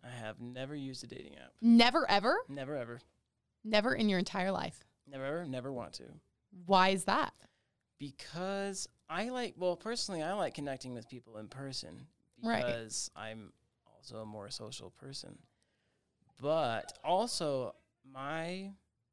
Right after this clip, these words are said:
Speaker 1: my experience, well, not my experience with dating apps, 'cause I haven't had experience with dating apps.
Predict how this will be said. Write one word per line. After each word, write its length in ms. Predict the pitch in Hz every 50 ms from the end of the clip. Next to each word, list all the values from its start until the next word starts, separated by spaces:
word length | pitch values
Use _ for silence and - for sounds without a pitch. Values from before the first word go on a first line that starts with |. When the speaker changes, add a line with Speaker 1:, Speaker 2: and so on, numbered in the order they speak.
| _ _ _ _ _ _ _ _ _ _ _ _ _ _ _ _ _ _ 147 143
Speaker 1:
my 240 | 143 143 156 165 175
experience, 680 | 185 196 165 127 - - - - 135 127 139 143 - -
well, 140 | 127 127
not 160 | 123 139 135 117
my 80 | 113
experience 420 | - - - - - 110 104 - -
with 80 | -
dating 180 | - - - -
apps, 220 | 101 98 _ _ _
'cause 120 | - -
I 20 | 101
haven't 160 | 117 123 -
had 180 | 127 120 135 -
experience 380 | - - - - - - -
with 80 | - -
dating 200 | - 98 107 101
apps. 240 | - - - -